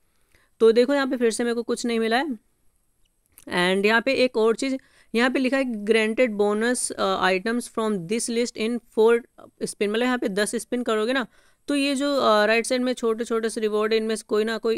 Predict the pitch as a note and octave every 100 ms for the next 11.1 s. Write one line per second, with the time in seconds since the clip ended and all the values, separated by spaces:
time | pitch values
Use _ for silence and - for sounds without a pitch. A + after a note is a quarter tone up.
0 | - G3+ G#3 G#3 G3+ G3 A3 G#3 G3 G3+
1 | G3 G#3+ G3+ - F#3+ F#3+ G3 G3 F#3+ F#3
2 | - F#3+ G3 - E3 D#3+ D#3 A3+ A#3+ C4+
3 | C4 B3+ G#3 - G#3+ - A3 G3+ G3 G3+
4 | G3+ - G3 A3 C4 - _ _ _ _
5 | _ _ C4+ C4 D4+ D4 C#4+ C4+ B3+ A#3
6 | C4 C4 C4 B3+ - B3+ A#3+ G#3+ A#3+ A#3
7 | G3 G#3+ A3+ A3+ G#3+ _ - A3 F#3+ G3
8 | G3+ G#3+ A3 A3 G3+ G#3+ A3 A3 G#3+ -
9 | A3 G#3 G3+ F#3 G#3+ A3 G#3+ G#3+ G#3+ G3
10 | - F#3+ F#3 F3+ F#3 F#3+ A#3 G#3+ G#3+ G#3+
11 | A3